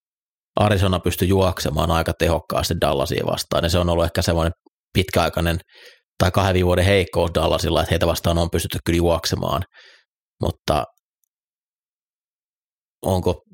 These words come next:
Patriot nyt se joukko, joka sen pystyy parhaalla mahdollisella tavalla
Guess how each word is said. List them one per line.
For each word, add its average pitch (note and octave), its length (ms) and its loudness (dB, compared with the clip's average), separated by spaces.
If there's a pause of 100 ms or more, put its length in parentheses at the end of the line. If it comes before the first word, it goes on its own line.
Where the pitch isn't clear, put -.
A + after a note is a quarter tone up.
(120)
Patriot F#2+ 480 2
nyt - 100 -2
se E2+ 100 2
joukko, E2+ 320 0
joka E2 200 2
sen E2 140 0
pystyy D#2 380 -2
parhaalla D#2+ 280 2
mahdollisella E2 300 0
tavalla - 480 -2